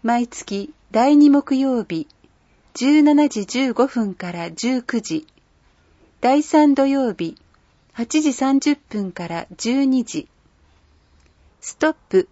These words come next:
滞納。イラスト。埼玉県マスコットキャラクターコバトンが赤丸の禁止マークを背に、羽で×の形を作っています。コバトンの左右に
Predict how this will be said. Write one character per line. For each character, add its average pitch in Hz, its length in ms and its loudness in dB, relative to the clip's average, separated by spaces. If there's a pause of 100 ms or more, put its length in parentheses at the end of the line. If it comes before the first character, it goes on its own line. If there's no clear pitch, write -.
滞 226 280 -4
納。 208 440 -4 (680)
イ 226 80 -4
ラ 254 160 2
ス - 180 -14
ト。 220 200 0 (800)
埼 302 280 0
玉 302 320 0
県 - 320 -4
マ 196 180 -2
ス - 100 -16
コ 294 120 0
ッ 294 40 -2
ト 277 200 -4
キ 277 140 -2
ャ - 20 -2
ラ 269 140 -2
ク - 100 -16
タ 196 200 -4
ー - 20 -14
コ 262 160 0
バ 254 140 2
ト 185 180 -6
ン 165 140 -10
が 165 180 -10 (560)
赤 214 260 2
丸 277 240 4
の 262 200 0
禁 277 240 2
止 277 240 -2
マ 277 180 0
ー 269 40 -8
ク 202 200 -6
を 185 80 -4
背 202 200 -4
に、 165 220 -6 (640)
羽 233 340 -2
で× 214 280 0 (540)
の 254 120 2
形 202 440 -6
を 196 60 -4
作 - 240 -8
っ - 20 -2
て - 200 -12
い 160 120 -10
ま 156 160 -12
す。 - 280 -20 (1000)
コ 311 120 0
バ 311 160 4
ト 226 180 -2
ン 185 100 -8
の 185 100 -8
左 226 180 -4
右 208 300 -4
に 156 240 -10